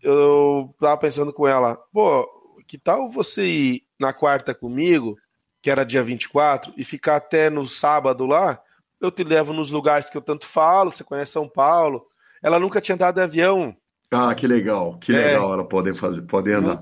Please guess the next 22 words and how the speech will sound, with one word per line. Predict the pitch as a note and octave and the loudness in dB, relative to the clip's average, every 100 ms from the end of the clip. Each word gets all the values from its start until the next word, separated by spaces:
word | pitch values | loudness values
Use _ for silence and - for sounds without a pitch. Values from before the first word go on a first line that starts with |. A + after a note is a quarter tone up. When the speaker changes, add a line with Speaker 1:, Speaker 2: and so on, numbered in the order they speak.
| - | -8
Speaker 1:
Nu-, | D3+ | -6
nunca | F3+ F3+ - | -4 -2 -2
tinha | F3+ | 0
andado | E3+ D#3+ E3+ | 2 2 2
de | F3 | 2
avião. | E3 D3+ E3 F3 D3+ | 0 2 2 4 2
Daí | B2 B2+ D#3 | 0 2 2
vamos | D3 D#3+ D#3+ | 0 0 2
lá, | E3+ E3+ | 2 0
você, | - - | -6 -18
você | B2+ - | -20 -18
dá, | B2+ C3+ B2+ | -6 -4 -4
você | - C#3+ | -4 -2
anda | C#3+ | 2
de | D3 | 0
avião, | C#3 D#3+ C#3 | 2 2 2
vamos | B2 B2 | -8 -6
conhecer | C#3+ C3 C3 | -4 -4 -4
São | C#3+ C3+ | -8 -4
Paulo | C#3 C#3 B2+ | 0 0 0
e | |
tal. | - B2 | 2 0